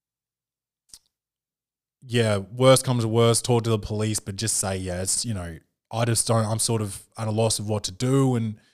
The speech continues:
I don't want her to get in trouble, but I just need this to get managed somehow." They might not give a fuck about that. You know, they're dealing with killing black people, so <laughs>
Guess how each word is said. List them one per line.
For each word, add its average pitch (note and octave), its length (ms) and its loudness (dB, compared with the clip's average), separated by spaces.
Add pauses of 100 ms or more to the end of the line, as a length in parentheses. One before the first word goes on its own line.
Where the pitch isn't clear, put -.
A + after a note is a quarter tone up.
(320)
I C3 80 -2
don't C3+ 180 2
want B2+ 220 0
her B2 140 0
to A#2+ 60 -2
get A#2 180 0
in A2+ 80 -2
trouble, A#2+ 420 0
but A2 280 0
I A2 100 -6
just G#2+ 200 -4
need A2 280 -6 (160)
this A2 140 -8
to A2 100 -6
get G2+ 160 -4
managed G#2+ 360 -2
somehow." A2 480 -2
They A#2+ 180 0
might B2+ 220 0
not A2 160 -2
give G#2 160 -6
a G2 40 -12
fuck F#2+ 280 -10
about F2 300 -10
that. F#2 260 -10
You G2+ 60 -14
know, F#2 180 -10
they're F#2 140 -10
dealing F#2 380 -8
with F2+ 240 -12 (1200)
killing G2 280 -6
black G2+ 280 -4
people, F#2 340 -6
so - 420 -4
<laughs> - 60 -20